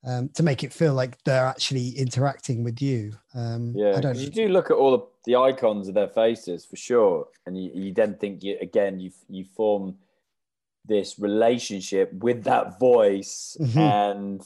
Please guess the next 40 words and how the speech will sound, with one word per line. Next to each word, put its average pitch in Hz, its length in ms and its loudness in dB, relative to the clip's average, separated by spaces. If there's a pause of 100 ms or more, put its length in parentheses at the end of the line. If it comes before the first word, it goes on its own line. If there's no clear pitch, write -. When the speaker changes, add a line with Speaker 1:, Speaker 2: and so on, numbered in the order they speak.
(220)
Speaker 2:
um, 101 280 2
the 104 80 -4
connotation 107 800 0
is 92 100 -6
obviously 95 400 -6
with 95 420 0 (840)
the - 80 -4
profile 120 480 2
picture. - 380 -2
And 107 60 0
then 123 100 0
some 127 180 0
people 110 180 -4
change 107 300 0
their 107 100 0
profile 131 360 2
pictures, 92 340 -8
and 101 100 -12
you're 95 160 -2
like, 95 260 0
"Well, 123 140 -4
hang 147 140 -2
on, 110 100 2
I 127 60 2
didn't 113 220 -4
think 110 140 -6
you 110 60 -2
looked 151 200 2
like 95 180 -4
that. 101 160 0
I - 60 -8
thought 120 180 -4
you 117 60 -4
looked 110 160 0
like 107 120 0 (560)
<laughs> 214 280 0
Speaker 1:
<laughs> - 20 4
Yeah. 294 180 6
Speaker 2:
that 330 180 6
one," 147 140 2